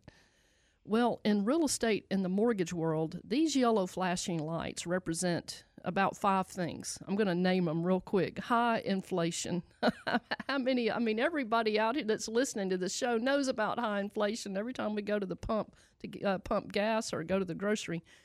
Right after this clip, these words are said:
But, uh, that high inflation has not peaked yet. We, um, went from eight point six to nine point one percent inflation last week, and we have not peaked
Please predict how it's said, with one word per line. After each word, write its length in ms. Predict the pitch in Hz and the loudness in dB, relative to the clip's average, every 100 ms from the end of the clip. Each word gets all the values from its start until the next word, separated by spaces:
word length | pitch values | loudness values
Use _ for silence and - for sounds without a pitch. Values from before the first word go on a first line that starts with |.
| _ _ _ _ | _ _ _ _
But, 240 | 175 190 - - | 0 0 0 -2
uh, 200 | 196 - | -2 -2
that 560 | 175 247 359 - - - - | -2 0 0 -6 -12 -16 -12
high 260 | - 302 | -6 -2
inflation 640 | 269 202 226 277 - 170 170 | -2 -2 -2 -2 -2 -4 -4
has 320 | - 180 202 | -6 -6 -2
not 340 | 190 240 - | -2 -2 -4
peaked 420 | - 277 247 - - | -6 -4 -4 -8 -6
yet. 460 | 175 139 - - - _ _ _ _ _ _ | -2 -2 -4 -12 -16 _ _ _ _ _ _
We, 380 | 185 196 254 226 | -2 2 2 2
um, 320 | 180 160 180 | 0 0 -4
went 260 | - 214 - | -2 -2 -2
from 140 | 180 | -2
eight 160 | 175 233 | 0 -2
point 280 | - 226 - | -2 -2 0
six 300 | - 226 - | -2 -2 -2
to 100 | 180 | -2
nine 280 | 180 214 214 | 2 0 0
point 300 | 233 190 - | 0 -2 0
one 500 | 202 226 156 170 - - _ | 0 2 2 -2 -4 -14 _
percent 500 | 170 - 208 190 - - | -6 -2 0 -2 -6 -10
inflation 600 | 190 185 190 185 - 165 | -6 -4 0 -2 0 -2
last 320 | 160 160 156 - | -2 -2 -4 -4
week, 380 | 165 165 - - | -4 -4 -6 -6
and 220 | 175 165 | -6 -4
we 160 | 196 269 | -2 0
have 160 | 208 175 | 0 -2
not 340 | 170 185 - | 0 0 -2
peaked 440 | - 180 - - | -4 -4 -8 -20